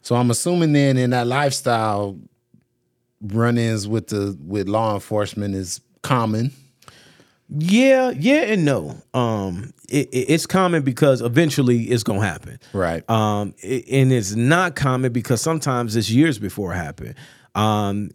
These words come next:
Speaker 2: and you could go years without any contact with the law enforcement before, you know, that happened. And some people go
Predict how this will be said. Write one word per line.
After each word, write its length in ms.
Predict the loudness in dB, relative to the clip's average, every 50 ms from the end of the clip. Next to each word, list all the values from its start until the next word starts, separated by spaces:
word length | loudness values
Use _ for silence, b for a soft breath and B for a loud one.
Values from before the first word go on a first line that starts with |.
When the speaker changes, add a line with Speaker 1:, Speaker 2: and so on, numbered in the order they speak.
| _ _ -2
Speaker 2:
and 500 | 0 2 2 2 0 0 0 0 0 2
you 140 | 2 2
could 180 | 2 2 2 4
go 180 | 4 4 4 4
years 420 | 4 4 6 6 6 4 2 0
without 440 | 0 0 0 0 0 -2 -4 -6 -10 _ _ _ _ _ _ _ _ _ 4
any 340 | 6 6 6 6 4 2 0
contact 520 | -4 -4 -4 -2 -2 -2 -2 -2 -2 -2
with 100 | -4 -4
the 80 | -4 -2
law 200 | -2 -2 -2 -4
enforcement 560 | -6 -4 -4 -2 -2 -2 -2 -4 -6 -6 -4 -4
before, 540 | -6 -4 -2 0 0 0 0 0 -2 -4 b b b b b b b _
you 140 | 0 2
know, 240 | 4 4 2 0 -2 0
that 240 | 0 0 0 0
happened. 500 | -2 -2 -2 -2 -4 -4 -4 -4 -4 -2
And 80 | -2 -2
some 220 | -2 0 0 2
people 260 | 2 2 2 2 0 2
go 440 | 4 4 4 4 4 0 -2 -6